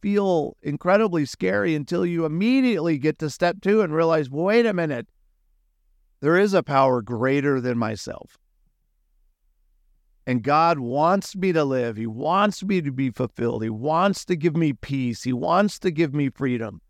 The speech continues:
And he can if,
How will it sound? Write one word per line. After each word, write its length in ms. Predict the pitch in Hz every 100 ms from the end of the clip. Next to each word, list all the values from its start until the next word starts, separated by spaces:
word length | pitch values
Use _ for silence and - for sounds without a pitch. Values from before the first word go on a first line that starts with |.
| _ _ _ _ _
And 240 | - 156 165
he 140 | 156
can 760 | - 175 247 285 165 147 233 262 _ _ _ _ -
if, 460 | 277 233 233 208